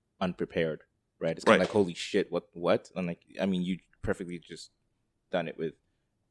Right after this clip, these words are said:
Speaker 1: one day we're all going to work, and then the next day, March eighteenth, is like, you're working from home,
Speaker 2: <laughs>
Speaker 1: right? Um,
Speaker 2: Yeah.
Speaker 1: that, that's obviously is, is,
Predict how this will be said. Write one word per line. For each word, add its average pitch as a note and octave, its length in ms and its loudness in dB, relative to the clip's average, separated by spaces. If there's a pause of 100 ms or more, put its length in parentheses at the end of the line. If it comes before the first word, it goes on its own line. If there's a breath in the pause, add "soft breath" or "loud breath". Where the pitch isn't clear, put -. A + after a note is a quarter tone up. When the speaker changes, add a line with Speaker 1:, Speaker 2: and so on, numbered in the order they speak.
(480)
Speaker 1:
one F#2+ 260 4
day F#2 140 6
we're F2 140 6
all F2 140 6
going F2 180 0
to E2+ 80 2
work, F2 320 2
and F2 120 -2
then E2+ 140 0
the E2+ 80 -2
next E2+ 280 0
day, F2 160 6
March E2 240 -2
eighteenth, E2+ 340 -6
is D#2+ 100 -6
like, D#2 180 -2 (320)
you're F#2 140 4
working E2 300 -4
from G#2+ 180 -8
home, B2+ 200 -2 (160)
Speaker 2:
<laughs> - 160 -6
Speaker 1:
right? G#2+ 320 10
Um, G2 380 8
Speaker 2:
Yeah. F#2+ 60 6
Speaker 1:
that, G2 180 6
that's F#2+ 160 4
obviously F2+ 520 0
is, F2+ 380 -4
is, F2+ 420 -8